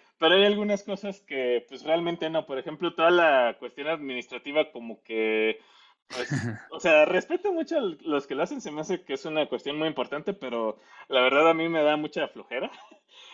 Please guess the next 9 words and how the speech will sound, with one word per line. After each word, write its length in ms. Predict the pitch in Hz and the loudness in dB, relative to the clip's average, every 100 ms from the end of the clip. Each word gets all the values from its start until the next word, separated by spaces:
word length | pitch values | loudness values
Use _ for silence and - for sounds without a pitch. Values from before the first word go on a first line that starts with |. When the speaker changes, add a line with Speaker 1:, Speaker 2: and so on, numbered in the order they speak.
| - 180 | -6 0
Speaker 2:
Ya. 300 | 240 - 220 | 2 4 2
Speaker 1:
Entonces, 520 | 226 220 233 226 - - | 2 0 -2 -2 -4 -4
eh, 460 | 170 147 143 143 135 | 2 4 4 0 -4
pues 140 | 180 180 | -8 -6
sí, 120 | 302 | -6
o 60 | |
sea, 320 | - 185 180 175 _ - | -2 0 0 -2 _ -8
a 120 | 185 | -4
mí 520 | 202 226 233 233 220 | 0 2 0 -2 -6